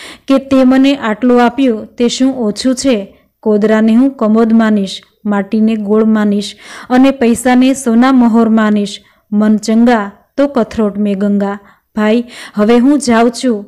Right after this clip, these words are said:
માની અને ભાભીની સંભાળ રાખજે. બહેન સાસરે જવા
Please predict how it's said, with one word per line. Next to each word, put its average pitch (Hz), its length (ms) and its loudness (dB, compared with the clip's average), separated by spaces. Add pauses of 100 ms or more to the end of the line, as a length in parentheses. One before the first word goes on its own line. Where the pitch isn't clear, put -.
(300)
માની 220 560 2
અને 262 220 2
ભાભીની 233 600 0
સંભાળ 214 560 -2
રાખજે. 208 480 -2
બહેન 233 340 4
સાસરે 240 540 0
જવા 233 440 2